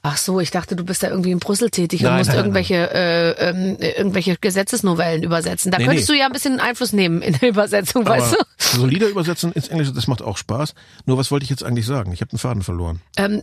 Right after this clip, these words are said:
Speaker 1: du,
Speaker 2: Ja.
Speaker 1: du wolltest sagen, dass es beru-, bei, bei, bei dir beruflich eigentlich ganz gut läuft. Äh, nee, und
Speaker 2: Ja.
Speaker 1: dass du sozusagen als, ähm, dass du nicht darüber nachgedacht hast, dir einen Künstlernamen zu
Speaker 2: Genau,
Speaker 1: geben.
Speaker 2: und nicht darüber nachgedacht, Englisch zu singen, weil ich der Meinung bin, wenn du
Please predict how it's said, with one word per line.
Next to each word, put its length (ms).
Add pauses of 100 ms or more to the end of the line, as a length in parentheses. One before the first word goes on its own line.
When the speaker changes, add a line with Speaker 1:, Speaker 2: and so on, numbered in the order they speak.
Speaker 1:
du, 80
Speaker 2:
Ja. 220
Speaker 1:
du 160
wolltest 200
sagen, 220
dass 80
es 100
beru-, 220
bei, 160
bei, 220
bei 180
dir 160
beruflich 380
eigentlich 260
ganz 240
gut 140
läuft. 280
Äh, 60
nee, 160
und 100
Speaker 2:
Ja. 60
Speaker 1:
dass 120
du 120
sozusagen 560
als, 320
ähm, 800
dass 160
du 80
nicht 240
darüber 180
nachgedacht 400
hast, 140
dir 60
einen 100
Künstlernamen 500
zu 60
Speaker 2:
Genau, 160
Speaker 1:
geben. 120
Speaker 2:
und 60
nicht 180
darüber 180
nachgedacht, 340
Englisch 260
zu 160
singen, 300 (640)
weil 560 (180)
ich 500 (480)
der 80
Meinung 380
bin, 300 (580)
wenn 160
du 100